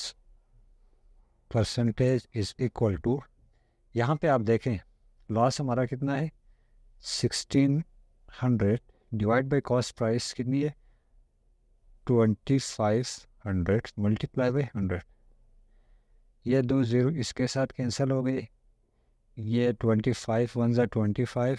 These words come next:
ट्वेंटी फ़ाइव फ़ोर जा हंड्रेड। तो हमारे पास क्या बचा, loss percentage is equal to, यहाँ से सिक्सटीन और यहाँ से फ़ोर, सिक्सटीन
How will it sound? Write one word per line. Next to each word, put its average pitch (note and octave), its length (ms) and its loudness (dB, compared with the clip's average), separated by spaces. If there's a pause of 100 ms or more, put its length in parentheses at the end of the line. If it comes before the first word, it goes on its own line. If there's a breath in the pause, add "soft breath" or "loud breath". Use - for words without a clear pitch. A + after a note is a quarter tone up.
ट्वेंटी A2+ 460 0
फ़ाइव G#2+ 360 -2
फ़ोर A#2+ 340 -2
जा C3+ 180 -2 (120)
हंड्रेड। G#2 320 2
तो - 960 -14
हमारे A2 220 2
पास - 520 -4
क्या B2 140 2
बचा, B2 360 0 (1400)
loss A#2 600 2 (140)
percentage A#2 800 0
is G2 260 -2
equal G#2 480 -2
to, B2+ 220 0 (540)
यहाँ A2+ 280 0
से D3 140 0
सिक्सटीन C3+ 480 0
और G#2+ 120 4
यहाँ G#2+ 180 2
से A#2+ 160 -4
फ़ोर, B2+ 300 -2 (1400)
सिक्सटीन B2+ 600 -2